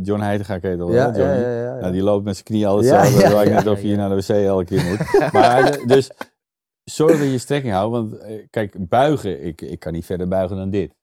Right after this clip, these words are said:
Speaker 3: Ja.
Speaker 1: Hè? Deze gaat gewoon helemaal naar
Speaker 2: Ja,
Speaker 1: mijn
Speaker 2: ja,
Speaker 1: bil
Speaker 2: ja.
Speaker 1: toe, deze gaat niet verder dan dit.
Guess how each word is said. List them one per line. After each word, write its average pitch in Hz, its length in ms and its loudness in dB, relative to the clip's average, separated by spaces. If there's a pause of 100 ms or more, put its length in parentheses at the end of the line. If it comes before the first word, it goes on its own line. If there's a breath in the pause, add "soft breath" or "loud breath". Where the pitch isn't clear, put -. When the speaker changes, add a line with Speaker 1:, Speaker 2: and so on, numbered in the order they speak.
(120)
Speaker 3:
Ja. 98 160 -12
Speaker 1:
Hè? 113 140 -6
Deze 92 240 -6
gaat 95 180 -8
gewoon 92 280 -8
helemaal 98 280 -6
naar 95 120 -2
Speaker 2:
Ja, 139 80 2
Speaker 1:
mijn 143 140 0
Speaker 2:
ja, - 40 0
Speaker 1:
bil 101 80 -2
Speaker 2:
ja. 110 60 -4
Speaker 1:
toe, 123 300 -4
deze 95 240 -4
gaat 101 120 -8
niet 101 140 -6
verder 101 220 -6
dan 92 140 -6
dit. - 460 -8